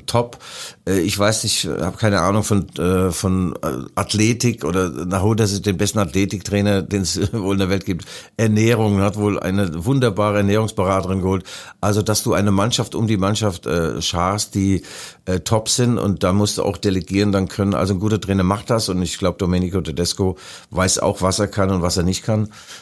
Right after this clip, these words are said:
Natürlich die Königsdisziplin an des Trainers und die nimmt, das nimmt ja keiner ab, ist das Coachen an und für sich. Du erkennst dann auf dem, äh, Spielfeld, was passiert hier gerade, wo haben wir Schwächen, wo können wir den Gegner wehtun, wo müssen wir Dinge verändern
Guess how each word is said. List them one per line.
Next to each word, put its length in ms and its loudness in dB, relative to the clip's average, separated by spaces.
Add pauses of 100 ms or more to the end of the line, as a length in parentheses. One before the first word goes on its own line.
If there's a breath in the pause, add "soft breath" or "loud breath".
Natürlich 640 0
die 160 -6
Königsdisziplin 760 0
an 120 0
des 120 0
Trainers 440 0
und 80 2
die 100 2
nimmt, 320 2
das 180 0
nimmt 180 0
ja 100 2
keiner 340 0
ab, 160 -4
ist 120 -4
das 160 -2
Coachen 440 0
an 180 -2
und 120 -2
für 120 -2
sich. 300 -2 (420 loud breath)
Du 120 0
erkennst 480 0
dann 120 2
auf 240 -2
dem, 340 0
äh, 300 -4
Spielfeld, 1000 0
was 200 0
passiert 440 0
hier 100 0
gerade, 420 -2
wo 260 2
haben 180 2
wir 180 2
Schwächen, 380 -2
wo 100 2
können 220 0
wir 100 2
den 180 -2
Gegner 380 -2
wehtun, 420 0 (240 loud breath)
wo 160 2
müssen 260 2
wir 60 2
Dinge 280 2
verändern 640 0